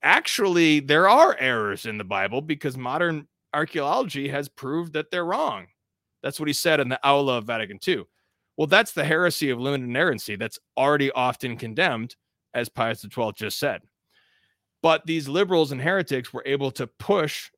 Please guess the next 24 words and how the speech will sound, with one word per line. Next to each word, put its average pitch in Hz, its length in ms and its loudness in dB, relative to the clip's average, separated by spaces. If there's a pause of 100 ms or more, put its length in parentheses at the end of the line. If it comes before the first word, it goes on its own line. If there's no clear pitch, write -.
(100)
against 151 540 0
this 139 180 -6
schema. 117 400 -6
Now, 131 160 -4
we've 120 140 -4
already 147 180 0
discussed 135 500 -4
how 117 380 -4
Joseph 131 300 -6
Ratzinger 120 380 -4
was 113 160 -6
a 107 60 -8
critical 123 360 -6
part 120 260 -2
of - 60 -16
throwing 156 520 2
out 139 240 0 (380)
that, 131 200 -2
the 127 260 -6
fundamental 143 580 2
rupture 123 320 -2
of 107 80 -6
Vatican 107 340 -2
two, 104 380 -2